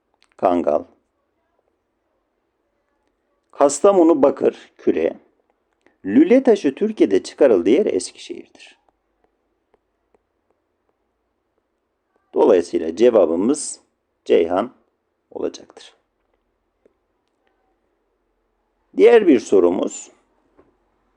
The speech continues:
Güneş ışınları yirmi bir Mart ve yirmi üç Eylül tarihlerinde ekvatora dik düşer.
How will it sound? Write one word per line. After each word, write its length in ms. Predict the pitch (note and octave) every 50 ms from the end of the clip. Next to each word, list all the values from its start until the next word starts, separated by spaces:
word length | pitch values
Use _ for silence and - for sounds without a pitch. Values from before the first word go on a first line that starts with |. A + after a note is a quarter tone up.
| _ _ _ _ _ _ _ _ _ _ _ _ _ _ _ _ _ _ _ _ _ _ _ _ _ _ _ _ _ _ _ _ _ _ _ _ _ _ _ _ _ _ _ -
Güneş 500 | G2 G2 C4 D#4+ G3+ C4 F4 C#4+ - F3+
ışınları 800 | C#3 D3+ - - - C3+ A#2+ G#2 F#2+ F2 E2 F2+ G#2+ C#3 - - - - - - _ _ -
yirmi 600 | G2 G2+ - - E4 F4 F#4+ G4+ - G#3+ - -
bir 180 | A#3+ C4 C4 G3+
Mart 480 | D#3+ D3 D3 D#3 F3+ G3+ - - -
ve 260 | G2+ F#2+ F#2+ G#2+ - - - _ -
yirmi 460 | G2+ G2+ A2 B2 C#3+ D3+ E3+ F3 F#3
üç 220 | G#3 C4 - - - -
Eylül 420 | C3+ B2+ A#2+ A#2 C3+ D#3+ F3 -
tarihlerinde 960 | - A#2+ F2+ E2+ E2 E2+ E2 D#2+ E2 D#2+ E2 E2 E2 E2+ G#2+ C3 - - - - _ _ _ _ _ _ _ _ _ _ _ _ _ _ _ _ _ _ _ _ _ _ _ _ _ _ _ _ _ _ _ -
ekvatora 540 | D#3 F3+ - - A2+ F#2+ - B2+ B2 B2 -
dik 140 | - - -
düşer. 460 | - - - - - - - - _